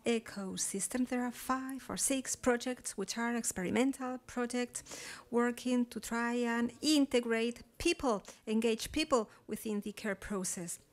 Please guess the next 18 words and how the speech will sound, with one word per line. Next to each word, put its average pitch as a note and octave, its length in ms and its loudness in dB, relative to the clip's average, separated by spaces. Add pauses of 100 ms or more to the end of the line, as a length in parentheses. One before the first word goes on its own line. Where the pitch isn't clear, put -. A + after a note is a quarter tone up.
(800)
Sorry, C#4 300 2
we C#4+ 160 0
have E4 180 0
difficulties C#4 560 -2
with A3+ 200 0
the A3 80 2
microphone A3+ 680 0
once A3 240 0
again. A3+ 280 2 (360)
How C#4 360 0
to C4+ 200 -4
work D4 380 0
with C4 160 0
families, C4+ 960 0 (160)
with A#3+ 260 0
carers, C4 800 2 (320)
and D4 380 0
also C4 560 0